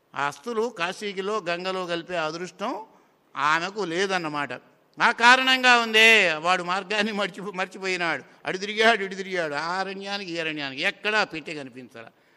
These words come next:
వాడింకనే తిరిగి, తిరిగి, తిరిగి అలసిపోయి, ఇంకేముంది, ఆయన దగ్గర అనుమతి తీసుకొని ఆయన దారిన, వాడి దారిన వాడు వెళ్తే, తర్వాత రెండు మూడు రోజులు తిరిగాడు. ఆకలి దప్పిక అయింది పాపం, ఎతికాడు, ఎక్కడా లభించాల. ఇంకా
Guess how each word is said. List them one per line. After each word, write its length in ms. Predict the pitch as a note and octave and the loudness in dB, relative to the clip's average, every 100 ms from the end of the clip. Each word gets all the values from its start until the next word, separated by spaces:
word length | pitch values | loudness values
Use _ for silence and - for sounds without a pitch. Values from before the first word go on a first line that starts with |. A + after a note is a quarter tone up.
| _ - | _ -8
వాడింకనే 840 | C#3+ E3+ F3 E3+ E3 E3+ F3 D#3 C3 _ _ D3+ | 0 2 2 -2 -4 -2 -2 -4 -8 _ _ -10
తిరిగి, 260 | F3 F#3+ | -6 -6
తిరిగి, 300 | F#3 F#3 F#3+ | -6 -6 -6
తిరిగి 420 | D3+ F#3 G3+ A#3+ | -6 -6 -4 0
అలసిపోయి, 760 | G3 F3+ F3+ F3 G3 A#3 G3+ C#3 - - _ | 0 0 -4 -6 -2 -2 -2 -6 -18 -20 _
ఇంకేముంది, 400 | - D3 E3+ F3 | -12 -6 -4 -2
ఆయన 160 | E3+ D#3+ | -2 -2
దగ్గర 220 | E3 E3+ | -4 -4
అనుమతి 460 | D#3 C#3 D#3+ E3 D3 | -4 -6 -8 -10 -12
తీసుకొని 420 | D3+ D3 D#3+ D3+ | -14 -14 -12 -10
ఆయన 160 | C#3 C3 | -10 -8
దారిన, 260 | C#3+ D3+ | -8 -8
వాడి 300 | C#3+ C3+ C3 | -10 -10 -10
దారిన 280 | B2+ D3 D3 | -8 -8 -8
వాడు 220 | C#3 C3+ | -8 -8
వెళ్తే, 360 | C#3 C#3+ G#3+ G3+ | -8 -6 -6 -6
తర్వాత 340 | D3+ E3 E3+ | -8 -8 -8
రెండు 220 | D#3 D#3 | -8 -10
మూడు 220 | D#3+ D#3+ D3 | -10 -10 -8
రోజులు 200 | F#3 D#3+ | -10 -8
తిరిగాడు. 360 | D#3+ E3 C#3 - _ - C3 | -8 -8 -10 -14 _ -12 -4
ఆకలి 480 | D#3+ E3+ F3+ D#3 | -4 -4 -6 -6
దప్పిక 420 | C3+ D#3+ D#3+ F3 F3+ | -6 -6 -6 -2 2
అయింది 320 | F3 E3+ D#3 | 2 2 -6
పాపం, 340 | D3+ D3+ D3 | -8 -8 -8
ఎతికాడు, 540 | C#3+ E3+ F3+ F3+ E3+ D3+ | -8 -8 -6 -2 -2 0
ఎక్కడా 540 | F3+ G3 - G3+ G#3 | 0 -2 -4 -2 0
లభించాల. 540 | F3 D#3+ E3+ D#3 C3+ B2+ | -2 -4 -8 -8 -10 -10
ఇంకా 240 | B2 C3 | -12 -16